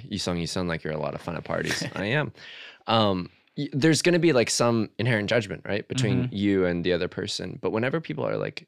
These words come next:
Speaker 1: just being nice about the show, that whole thing is just nice.
Speaker 2: Yeah.
Speaker 1: I really don't see past that.
Speaker 2: Mm-hmm.
Speaker 1: So, y-, you know, I, I just wanna say, like, if you're rehearsing f-, something to say and then you say it, that's nice.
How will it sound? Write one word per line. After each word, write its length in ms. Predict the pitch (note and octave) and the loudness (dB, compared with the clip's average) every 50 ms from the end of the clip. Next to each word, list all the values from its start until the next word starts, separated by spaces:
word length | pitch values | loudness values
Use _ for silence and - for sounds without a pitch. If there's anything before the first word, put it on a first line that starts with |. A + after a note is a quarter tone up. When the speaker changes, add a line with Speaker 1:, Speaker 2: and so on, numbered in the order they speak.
| _ - | _ -12
Speaker 1:
just 160 | - A2 - | -10 -8 -8
being 160 | - B2+ A#2 G2 | -6 -6 -6 -4
nice 220 | F2+ F2+ F2 - | -4 -4 -6 -6
about 180 | A2+ A2+ G#2+ - | -8 -8 -8 -6
the 80 | - | -4
show, 400 | - - - - G1+ - A#2+ C3+ - _ _ _ _ _ | -4 -2 -2 -2 -2 -4 -4 -6 -10 _ _ _ _ _
that 140 | - C3 A#2+ | 0 0 0
whole 120 | A2+ C#3+ E3+ | 0 -2 -4
thing 240 | - - F3 E3+ C#3+ | -4 -6 -6 -6 -4
is 120 | G2+ - | -4 -4
just 200 | - F2 - - | -4 -6 -6 -6
nice. 480 | - E2 E2 E2+ F2 - - - - - _ _ _ _ - | -6 -6 -6 -6 -8 -8 -10 -10 -12 -12 _ _ _ _ -4
Speaker 2:
Yeah. 160 | B2 B2+ A#2 | 0 4 4
Speaker 1:
I 20 | |
really 400 | A2 G2+ A2 B2 C#3+ D#3+ D3 C#3+ | 4 4 6 6 6 6 6 6
don't 220 | B2 A#2 A2 A2 - | 4 4 2 2 0
see 140 | - G2+ F2+ | -2 -2 -2
past 420 | - - - C#2+ - - - - | -2 -2 -4 -4 -4 -6 -8 -8
that. 180 | - - - - _ _ _ - | -8 -10 -10 -10 _ _ _ -2
Speaker 2:
Mm-hmm. 340 | C#3 C3+ B2 B2 A2+ A2 A2 | 0 2 2 2 0 -2 -2
Speaker 1:
So, 500 | A2 - C#3 B2 A#2 A2 - - - - - - - | 2 6 8 8 8 6 4 0 -4 -10 -16 -20 -20
y-, 240 | F3 F#3+ - - - - | -18 -16 -14 -14 -10 -2
you 260 | - D#3 C#3+ F3+ G3 | 2 4 6 8 8
know, 240 | D3+ F2 - - - _ _ _ _ _ _ _ _ _ _ _ - | 6 6 2 -2 -8 _ _ _ _ _ _ _ _ _ _ _ -2
I, 260 | - B2+ C3 - D#3+ | 2 4 6 6 6
I 40 | D#3 | 6
just 140 | E3+ E3+ | 6 6
wanna 140 | G3 F#3 E3 | 6 6 4
say, 200 | C#3+ - E3 C#3+ | 6 6 6 6
like, 240 | B2 A#2 G#2+ - - - | 6 6 4 4 2 0
if 100 | C3+ A2+ | 2 4
you're 100 | C#3+ D#3 | 6 8
rehearsing 400 | C#3 B2+ B2 C3+ D3 A#2+ C#3 B2 | 8 8 8 8 6 6 4 2
f-, 140 | A2 - - | 0 0 -2
something 320 | - - B2 A2+ G#2+ G#2 F#2+ | 0 2 2 4 4 4 4
to 100 | F2+ F2+ | 2 2
say 280 | - C3+ B2+ A#2 G2+ | 4 6 6 6 6
and 140 | F2 F#2 F#2+ | 6 4 2
then 80 | F#2+ G2+ | 2 2
you 80 | F#2+ | 0
say 260 | E2+ - - F#2+ G2+ A2+ | 2 2 4 4 6 6
it, 180 | C3+ - - - - _ _ _ _ _ _ _ _ _ - | 4 2 0 -6 -20 _ _ _ _ _ _ _ _ _ -8
that's 440 | B2 A2+ C3 C3 C3 B2+ - - - - C#3 A#2 - _ _ _ | 0 4 6 6 6 6 2 -2 -6 -6 -6 -8 -8 _ _ _
nice. 500 | A2+ G#2 A2 - B2 - - - - - | 0 2 4 4 4 2 0 -4 -6 -6